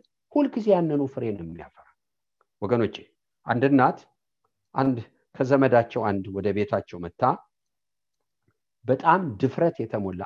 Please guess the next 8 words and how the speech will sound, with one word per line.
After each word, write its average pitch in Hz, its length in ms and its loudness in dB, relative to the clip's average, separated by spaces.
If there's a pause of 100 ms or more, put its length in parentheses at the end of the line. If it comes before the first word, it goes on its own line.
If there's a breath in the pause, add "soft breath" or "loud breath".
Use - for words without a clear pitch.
አያት 135 320 4
ናቸው። - 380 -12 (680)
ድፍረት 147 480 4
የተሞላ፣ 113 460 -2 (280)
ንቀት 139 480 2
የተሞላ፣ 95 520 -8 (640)
ክፋት 214 440 2
የተሞላ 117 440 -4